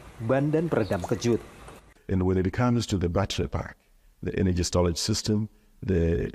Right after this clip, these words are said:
Speaker 2: um, uh, battery management systems, as well as, um, uh, the inverter and, uh, the motor,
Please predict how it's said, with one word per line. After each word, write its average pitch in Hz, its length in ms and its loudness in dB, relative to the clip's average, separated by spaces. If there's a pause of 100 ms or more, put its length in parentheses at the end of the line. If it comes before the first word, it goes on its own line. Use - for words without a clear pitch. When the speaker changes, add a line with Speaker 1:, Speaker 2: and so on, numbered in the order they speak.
Speaker 2:
um, 82 520 2
uh, 82 240 2
battery 92 320 2
management 92 440 0
systems, 104 680 -2 (320)
as 90 240 2
well 92 80 4
as, 87 240 2
um, 82 640 2
uh, 85 240 2
the 85 80 2
inverter 95 640 2 (320)
and, 90 320 2
uh, 82 160 2
the 82 160 2
motor, 90 480 2